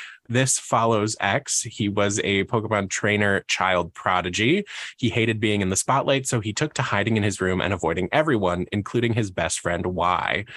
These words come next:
But now a surprise attack has brought X out of hiding, and now it's up to X to use the skills that made him the champion to defeat the threat looming over Vanderbilt town. So, uh, this is another one that's just kind of gotten started as well. So if you want to dive in,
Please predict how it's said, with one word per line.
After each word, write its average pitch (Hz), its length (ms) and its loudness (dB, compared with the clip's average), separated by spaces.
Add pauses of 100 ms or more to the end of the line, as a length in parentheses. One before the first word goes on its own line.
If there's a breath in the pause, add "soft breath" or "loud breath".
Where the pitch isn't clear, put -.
(300 loud breath)
But 123 160 2
now 127 320 4
a - 80 -2
surprise 117 440 0
attack 110 340 -2
has 95 120 -2
brought 82 300 -2
X 131 320 0
out - 160 2
of - 100 -6
hiding, 120 560 2
and 101 240 -2
now 107 340 0
it's 131 220 -4
up 110 200 -4
to - 160 -2
X 98 240 -2
to 95 100 -4
use 98 200 0
the 107 120 0
skills 87 380 -2
that 92 120 -2
made 117 220 0
him 131 100 2
the 127 80 2
champion 95 540 0 (320 loud breath)
to 113 100 -4
defeat 117 580 -4
the 117 160 -2
threat 90 420 -2 (280)
looming 98 460 -2
over 87 460 -4
Vanderbilt 85 500 -6
town. - 560 -8 (340 loud breath)
So, 101 540 2
uh, 95 220 0 (340)
this 127 220 0
is 117 100 2
another 113 240 2
one 117 140 2
that's 98 260 -2
just 101 420 0
kind 101 280 0
of 92 140 -2
gotten 95 280 0
started 95 380 0
as 95 160 -2
well. 95 300 2
So 104 200 2
if - 180 0
you 110 60 2
want 107 140 2
to 104 60 2
dive 98 260 2
in, 98 240 2